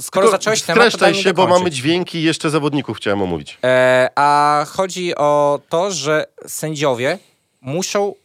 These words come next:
Speaker 1: e, reagować na już. Nie, oni nie mają czasu wbrew pozorom na to, żeby oglądać powtórki przez trzy, przez cztery minuty, ponieważ tutaj jest presja czasu wywierana przez telewizję.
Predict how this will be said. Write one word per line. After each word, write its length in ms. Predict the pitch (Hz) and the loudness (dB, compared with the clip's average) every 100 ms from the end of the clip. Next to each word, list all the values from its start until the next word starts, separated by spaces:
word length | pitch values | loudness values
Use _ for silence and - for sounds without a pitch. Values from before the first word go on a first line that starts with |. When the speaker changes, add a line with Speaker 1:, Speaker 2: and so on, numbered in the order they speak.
| - | -16
Speaker 1:
e, 300 | 123 - - | -16 -10 -4
reagować 580 | 135 143 135 139 143 - | 0 2 0 -2 -4 -4
na 100 | 131 | -8
już. 300 | 117 95 - 107 | -6 -8 -12 -10
Nie, 180 | 135 170 | -8 -6
oni 160 | 165 185 | -4 -4
nie 120 | 214 | -4
mają 220 | 302 202 | -2 -2
czasu 300 | - 151 - | -2 -6 -6
wbrew 220 | 120 131 - | -6 -6 -6
pozorom 380 | 123 127 123 | -6 -4 -4
na 100 | 123 | -4
to, 120 | 135 131 | -6 -6
żeby 160 | 123 | -6
oglądać 480 | 117 120 127 120 - | -4 -2 -2 -4 -6
powtórki 540 | - 107 127 117 117 | -16 -12 -10 -10 -12
przez 240 | - 117 - | -14 -14 -10
trzy, 240 | - - | -8 -8
przez 220 | - 117 | -8 -10
cztery 280 | - - 113 | -8 -6 -4
minuty, 280 | 107 98 160 | -6 -8 -10
ponieważ 300 | 175 175 190 | -8 -6 -6
tutaj 180 | 175 190 | -8 -8
jest 120 | - | -8
presja 300 | - 208 262 | -8 -8 -8
czasu 360 | - 135 - 196 240 233 | -4 -4 -4 -10 -18 -16
wywierana 400 | 285 277 180 160 | -12 -6 -4 -4
przez 180 | 196 - | -8 -12
telewizję. 520 | - 370 285 120 - | -10 -8 -8 -8 -12